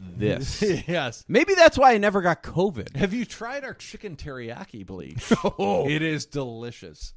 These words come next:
Speaker 1: Oh, they used to have the buffalo chicken?
Speaker 2: Yeah.
Speaker 1: But then every now and then you get a bone in there. <laughs> Crunch. <laughs> Crunch.
Speaker 2: <laughs>
Speaker 1: That's probably why I didn't get covid, though, 'cause I ate all those bleach buns.
Speaker 2: Yeah.
Speaker 1: Just like Trump said, he's like, "Just drink bleach."
Speaker 2: <laughs> Yes.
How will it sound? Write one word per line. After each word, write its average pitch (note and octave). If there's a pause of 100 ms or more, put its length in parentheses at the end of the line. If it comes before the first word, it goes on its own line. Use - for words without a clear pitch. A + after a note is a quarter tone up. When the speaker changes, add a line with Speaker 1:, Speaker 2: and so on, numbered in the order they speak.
(160)
Speaker 1:
Oh, B2
they B2
used C#3+
to D3+
have A#2+
the A2+
buffalo C#3
chicken? F3
Speaker 2:
Yeah. A2+
Speaker 1:
But C#3
then F3+
every G3
now F3
and F3
then -
you D#3+ (100)
get A2+
a -
bone A2+
in C3+
there. C#3 (460)
<laughs> -
Crunch. - (460)
<laughs> -
Crunch. G2 (640)
Speaker 2:
<laughs> -
Speaker 1:
That's -
probably C4
why G#3
I -
didn't F#3
get E3+
covid, G#3
though, G#2
'cause B2+
I C#3
ate D3+
all D3
those A#2
bleach A2+
buns. E2
Speaker 2:
Yeah. E4+ (180)
Speaker 1:
Just -
like A3
Trump G3+
said, A3+
he's G#2+
like, A#2+
"Just C3+
drink D3
bleach." A#2
Speaker 2:
<laughs> -
Yes. F3+